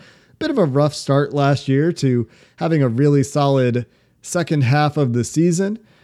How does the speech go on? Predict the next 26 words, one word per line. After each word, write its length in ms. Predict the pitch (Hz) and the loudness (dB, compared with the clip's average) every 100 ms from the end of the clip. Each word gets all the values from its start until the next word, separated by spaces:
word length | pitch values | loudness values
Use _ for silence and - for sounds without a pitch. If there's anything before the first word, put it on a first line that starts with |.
| _ _ | _ _
We 120 | 135 | -2
might 280 | 135 143 139 | 2 0 0
take 400 | 143 131 127 - | 0 2 0 -4
Burrow 600 | 147 120 151 160 151 139 | -4 0 2 4 4 4
Burner's 640 | 123 123 147 151 151 147 - | 2 0 0 2 2 0 -2
question 580 | - 160 156 - 202 202 | -6 -2 -2 0 -2 0
about 460 | 139 135 127 120 _ _ _ | 2 2 0 -2 _ _ _
how 440 | - 180 170 156 151 196 | -6 -2 0 0 0 -4
G 300 | 117 208 208 | 0 0 2
Ms 220 | 202 175 | 0 -2
operate 500 | 165 196 190 185 156 | -2 -2 2 2 0
so 380 | - - 226 285 | -2 -2 0 2
differently 760 | 175 220 202 127 120 117 113 - _ _ | 2 0 -2 -2 0 0 -2 -8 _ _
than 300 | 117 139 135 | 0 2 2
fans 560 | 117 151 165 180 175 117 | 0 0 2 2 0 0
would 440 | 123 123 120 117 - _ _ - | 2 2 2 0 -6 _ _ -2
in 200 | 160 143 | 0 4
reality, 920 | 135 123 113 113 117 120 175 220 139 | 2 2 0 0 0 0 0 -2 -2
the, 240 | 139 156 151 | -2 -2 -2
the 140 | 151 | 0
whole 180 | 151 156 | 2 2
Madden 560 | 131 135 147 143 143 | 2 2 4 4 2
versus 400 | 127 135 - 131 | 2 0 0 -2
reality 480 | 110 127 131 131 127 | 0 2 2 2 2
mindset. 580 | 123 120 131 127 139 131 | 2 2 0 0 -2 -4
So 300 | - 139 120 | 0 0 0